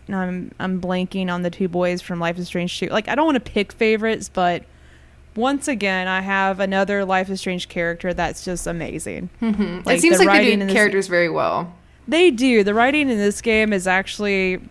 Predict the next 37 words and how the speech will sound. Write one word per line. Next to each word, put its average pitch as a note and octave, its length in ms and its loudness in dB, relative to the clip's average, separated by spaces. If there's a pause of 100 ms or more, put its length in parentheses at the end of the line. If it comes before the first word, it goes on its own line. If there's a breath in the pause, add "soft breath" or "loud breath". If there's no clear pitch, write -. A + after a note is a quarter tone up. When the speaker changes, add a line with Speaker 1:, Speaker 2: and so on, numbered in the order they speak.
(460)
Speaker 1:
much A3 380 2
better G3+ 360 2
than G3 440 -2 (160)
some G#3+ 140 -2
of G3 60 -2
the G3 80 0
previous A#3+ 560 0
entries. F3+ 500 -2
Like, F#3+ 180 0
the A#3 60 -2
previous F4 320 2
games G#3 200 -2
were F#3+ 100 -2
great, F#3+ 420 2
but F3+ 320 -2 (640)
they A#3+ 140 2
focus C#4+ 520 0
on, G3 600 0 (460 soft breath)
Alex C4+ 380 2
is, A3+ 240 -2
like, G3+ 260 0 (300)
twenty-one. F3+ 720 -2
And G#3 160 0
in G#3 120 2
the G#3 80 2
previous B3+ 640 0
games, F#3 360 -2
like, F#3+ 160 -6
the G3+ 80 -6
characters G3 640 -2
are F#3 180 0
much F#3 360 -4
younger F#3+ 400 0
and F#3+ 140 -2
in E3+ 180 -8
high A#3 240 -4
school. C#4 520 -2